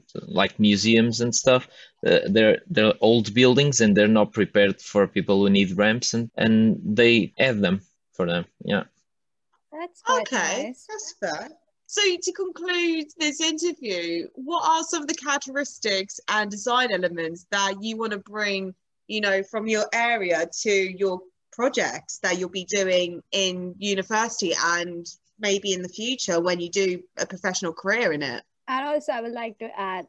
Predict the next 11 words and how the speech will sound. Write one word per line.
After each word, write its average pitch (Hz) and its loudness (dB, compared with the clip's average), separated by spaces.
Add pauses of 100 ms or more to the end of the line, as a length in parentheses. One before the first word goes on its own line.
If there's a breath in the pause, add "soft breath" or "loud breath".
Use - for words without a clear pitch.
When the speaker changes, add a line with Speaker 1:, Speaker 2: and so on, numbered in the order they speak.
Speaker 2:
um, 190 -10 (340)
what 226 -8
are 240 -2
the 240 -6
things 226 -6
that 202 -4 (120)
is 220 -4
currently 208 -2
in 196 -10
your 196 -8
country 185 -12